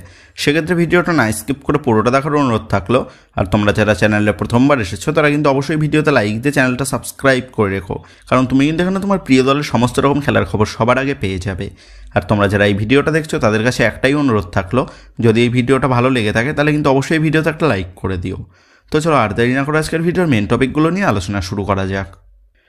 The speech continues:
তো সবার প্রথম আপডেটটাই সাতাশ বছর বয়সী সেন্ট্রাল আফ্রিকান রিপাবলিকের সেন্টার ফরওয়ার্ডের প্লেয়ার সিজার লোভি মানজোকিকে নিয়ে। তিন দশমিক দুই কোটি টাকা মার্কেট ভ্যালুর এই মানজোকি বর্তমানে খেলছে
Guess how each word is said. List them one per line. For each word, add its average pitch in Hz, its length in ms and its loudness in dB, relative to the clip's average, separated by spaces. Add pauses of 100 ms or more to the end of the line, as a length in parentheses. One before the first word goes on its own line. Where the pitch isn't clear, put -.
(240)
তো 175 80 2
সবার 120 300 2
প্রথম 165 260 -2
আপডেটটাই 160 440 0
সাতাশ 123 380 0
বছর 156 260 0
বয়সী 156 340 2
সেন্ট্রাল 120 460 0 (100)
আফ্রিকান 135 480 0
রিপাবলিকের 131 600 0
সেন্টার 123 400 0
ফরওয়ার্ডের 175 500 0
প্লেয়ার 107 240 2 (520)
সিজার 127 420 2
লোভি 190 220 0
মানজোকিকে 104 600 0
নিয়ে। 98 240 -6 (640)
তিন 147 180 4
দশমিক 175 340 0
দুই 127 180 4
কোটি 147 180 0
টাকা 180 200 2
মার্কেট 127 380 2
ভ্যালুর 165 280 0
এই 170 80 0
মানজোকি 123 420 0
বর্তমানে 139 460 0
খেলছে 127 400 0